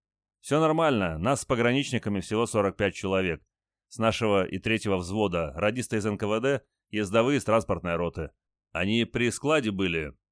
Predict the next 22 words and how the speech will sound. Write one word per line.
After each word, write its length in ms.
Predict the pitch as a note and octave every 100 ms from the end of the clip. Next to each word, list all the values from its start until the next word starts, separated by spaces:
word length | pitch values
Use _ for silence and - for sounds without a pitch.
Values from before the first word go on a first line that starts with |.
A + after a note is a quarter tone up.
| _
а 160 | - E2+
когда 520 | G#2+ G2 G#2+ G#2+ G#2 - _ _ _
немецкие 600 | G2 A#2 A#2+ A#2+ - A#2
самолёты 480 | - A2+ A2+ G2+ F#2
налетели, 500 | G2+ G2+ - D3+ A#2
да 140 | F#2
коновязи 440 | G2+ A2 A2 G#2+ F#2+
разбомбили, 600 | F#2+ F2+ G#2+ A2 C#3 G2+
к 80 | F2
нам 180 | B2
и 40 | A2+
пристали. 560 | F#2 D#2+ F#2 F2+ D#2 - _ _ _ _ _
Много 280 | F2+ A#2 D#3+
людей 260 | C#3+ A2 G2+
погибло? 520 | F#2+ F2+ E2 D#2 C#2 _ _ _ _
Не 280 | F#2 F#2 B2+
особо. 640 | D#3 - F3 G#2 E2 D2 D2+
Из 160 | G#2+
гражданских 640 | A2+ C#3 B2+ F3 - G2+
никто 300 | G2+ F#2 A#2
не 80 | A2
пострадал. 640 | G2 F2+ F#2+ F2+ F2 D#2